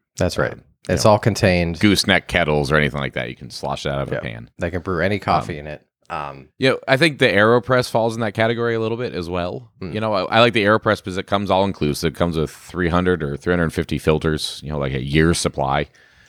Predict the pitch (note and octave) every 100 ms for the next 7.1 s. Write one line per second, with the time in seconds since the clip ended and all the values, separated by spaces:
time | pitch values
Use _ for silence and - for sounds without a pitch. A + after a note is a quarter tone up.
0 | _ - D#2+ D#2 C#2+ C2+ - _ _ _
1 | _ _ - G#2+ G2+ - A#2+ A2+ G2 -
2 | F#2+ E2 C#2+ F2+ - G#2 F2 E2+ D2+ E2
3 | C#2+ C2+ _ _ _ - G#2 F2+ E2+ D#2+
4 | C2+ - D2+ D2 _ _ _ _ D#2+ E2
5 | D#2+ D2+ C#2+ C2 D#2 D2 D2+ - - C2+
6 | B1+ B1+ B1+ - D#2 C2 B1+ C2+ D2+ B1+
7 | C#2+